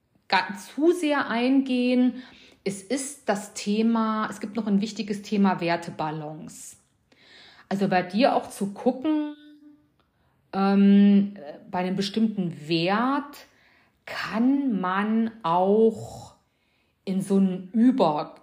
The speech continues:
kann man so in, in so ein Extrem hineinkippen. Äh, weil oft auch wichtig ist zu verstehen, zum Beispiel bei mir Thema Freiheit. Ich kann mit dem Thema Freiheit auch in so eine Hyper-,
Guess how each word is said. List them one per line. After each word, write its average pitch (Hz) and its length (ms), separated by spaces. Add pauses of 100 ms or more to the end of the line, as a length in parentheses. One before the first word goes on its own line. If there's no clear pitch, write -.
(280)
kann - 100
man 196 140
so 196 140
in, 185 120
in 190 160
so 175 100
ein 175 80
Extrem - 680
hineinkippen. 156 1080 (1300)
Äh, 180 260
weil 185 200
oft - 360
auch 196 220
wichtig 220 340
ist 202 180
zu - 80
verstehen, 208 880 (720)
zum - 160
Beispiel 196 280
bei 180 140
mir 196 220
Thema 196 340
Freiheit. 160 800 (420)
Ich - 180
kann 196 220
mit 254 120
dem 196 180
Thema 185 340
Freiheit 165 920
auch 170 200
in 190 140
so 185 160
eine 175 320 (500)
Hyper-, 170 840